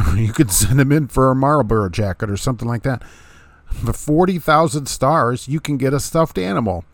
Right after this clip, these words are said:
<laughs> You can get a stuffed Netrodyne dash cam <laughs> that you can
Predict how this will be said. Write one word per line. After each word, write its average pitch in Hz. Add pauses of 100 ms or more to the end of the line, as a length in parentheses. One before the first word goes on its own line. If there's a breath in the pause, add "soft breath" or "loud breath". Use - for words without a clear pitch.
(100)
<laughs> -
You 180
can 220
get 196
a 185
stuffed -
Netrodyne 165
dash 151
cam 90 (400)
<laughs> -
that 185
you 220
can 196